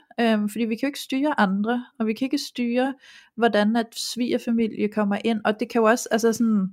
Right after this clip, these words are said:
det kan jo faktisk også godt være på den måde, at du er i et parforhold, du synes, det er svært med svigerfamilien, måske fordi, at din kæreste,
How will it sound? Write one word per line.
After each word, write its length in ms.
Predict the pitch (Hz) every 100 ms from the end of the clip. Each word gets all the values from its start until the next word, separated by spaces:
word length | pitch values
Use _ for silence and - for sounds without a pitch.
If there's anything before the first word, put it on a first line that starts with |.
| - _ _ _ _ _ _ 196
det 140 | 233 233
kan 100 | 226
jo 80 |
faktisk 460 | 208 240 285 311 -
også 180 | 233 -
godt 160 | 226
være 180 | 202 202
på 100 | 226
den 220 | 214 202
måde, 360 | 196 185 190 220
at 140 | 214 208
du 100 | 196
er 140 | 269
i 80 | 262
et 60 | 175
parforhold, 500 | - 254 294 285 240 - - - - _ _ _
du 100 | 302
synes, 220 | 302 254 -
det 80 |
er 40 | 220
svært 280 | 208 220 220
med 140 | 233
svigerfamilien, 880 | 226 240 254 - 240 220 214 220 214 - _
måske 500 | 214 220 - 349 294 -
fordi, 480 | 240 - 311 277 226 -
at 160 | 214 208 -
din 240 | 202 185 - _ _ _ -
kæreste, 500 | 220 392 - -